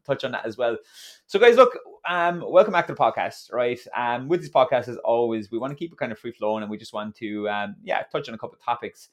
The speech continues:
But most of all, just kind of have a general conversation about life, um, struggles, lessons, wins, everything, everything that's going on in the health and fitness realm, but also just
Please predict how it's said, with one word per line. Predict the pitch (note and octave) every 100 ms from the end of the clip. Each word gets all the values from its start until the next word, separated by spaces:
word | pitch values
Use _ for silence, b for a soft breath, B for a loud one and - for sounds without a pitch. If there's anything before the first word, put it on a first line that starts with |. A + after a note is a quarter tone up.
| _ _ _ -
But | C3 A#2+ C3
most | B2+ C3 B2+
of | A#2
all, | A#2 A2
just | G#2 G#2+
kind | A2+ A2
of |
have | - A2
a | G#2+
general | G2+ A2+ G#2+
conversation | A2 G#2 A2+ G#2+ G#2+
about | G2 G2+
life, | C#3+ C3 - _
um, | - G#2+ G#2 G2+
struggles, | - C3 A#2+ A#2 A2 - _ _
lessons, | G#2 - G#2+ G2+
wins, | G2 A2+ A2+ G#2
everything, | A#2+ B2 A2+ _ _ -
everything | C3
that's | C3 B2
going | B2 A#2+
on | A#2 A#2
in | G#2+
the |
health | A2 A2
and | G#2+
fitness | A2+ A2 -
realm, | A2+ A2 G#2
but | B2
also | B2 - G#2
just | G#2 G#2+